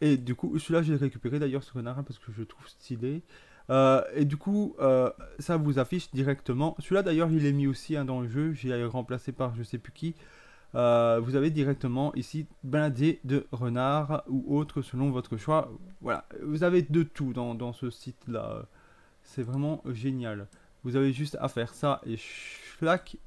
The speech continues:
et il est enregistré dans votre truc. Bon, à part ça, on s'en bat les steaks, on peut fermer. Euh, et du coup, ce qu'on va faire ici, c'est qu'on va passer, euh, en mode, donc plein écran, poup. Donc ça veut dire que ici, normalement, vous devez passer en,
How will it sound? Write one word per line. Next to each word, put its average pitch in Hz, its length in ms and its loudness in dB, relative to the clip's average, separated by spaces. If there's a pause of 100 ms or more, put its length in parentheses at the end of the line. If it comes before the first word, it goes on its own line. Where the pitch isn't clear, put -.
et 180 220 2 (440)
il 165 160 4
est 160 280 2
enregistré 147 640 0
dans 165 240 0
votre 156 340 -2
truc. 143 240 -6 (560)
Bon, - 220 -4
à 127 160 0
part 147 260 0
ça, - 300 -2
on 147 100 0
s'en 143 180 -2
bat 120 120 0
les 107 120 -2
steaks, - 400 -4 (140)
on 139 80 0
peut 135 140 -2
fermer. 131 420 -4 (840)
Euh, 143 160 2 (100)
et 147 80 4
du 127 140 0
coup, 196 160 0
ce - 100 -8
qu'on 156 80 -2
va 131 140 2
faire 156 160 2
ici, 139 180 -2
c'est 147 140 -2
qu'on 127 120 -4
va 123 120 2
passer, 135 400 -2 (160)
euh, 123 180 2
en 123 140 -2
mode, 156 420 0 (1080)
donc 120 160 -2
plein 139 240 2
écran, 147 480 -2 (160)
poup. 180 160 -4 (1200)
Donc 135 140 -6
ça 147 140 2
veut 156 100 4
dire 160 180 2
que 156 140 0
ici, 135 300 2
normalement, 147 320 2
vous 143 80 0
devez 127 180 2
passer 135 480 -2
en, 127 160 -4